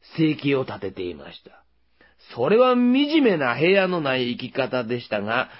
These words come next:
これ以外に選択の余地がなかったようです。しかし、彼は日本で教会へ行き、そこでキリストの福音を聞いたのです。イエス・キリストは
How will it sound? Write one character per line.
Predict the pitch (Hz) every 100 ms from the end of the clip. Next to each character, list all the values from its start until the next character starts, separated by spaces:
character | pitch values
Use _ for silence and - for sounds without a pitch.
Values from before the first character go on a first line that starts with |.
| - - _ -
こ | 170
れ | 208
以 | 220
外 | 196 160
に | 135 131
選 | 196 214
択 | 208 185 185
の |
余 | 190 160
地 |
が | 160
な | 175 190
か | 170
っ |
た | 113
よ | 98
う | 76
で | -
す。 | _ _ - -
し |
か | 208
し、 | 196 -
彼 | 170 156
は | 131 110
日 | 98 127 185 302
本 | 302 226 156
で | 120 104 90 -
教 | 226 302 247
会 | 247 247 208
へ | 139 135
行 | -
き、 | 120 87 - - - -
そ | 156 156
こ | 208
で | 147 110 85 - - _ -
キ | - 196
リ | 220
ス | 196
ト | 196
の | 165 147
福 | 165 254
音 | 285 262 233
を |
聞 | 196 190
い |
た | 143
の | 104 69
で | -
す。 | _ - - -
イ | 131 196
エ | 202
ス・ | -
キ | 180
リ | 170
ス | -
ト | 170
は | 151 143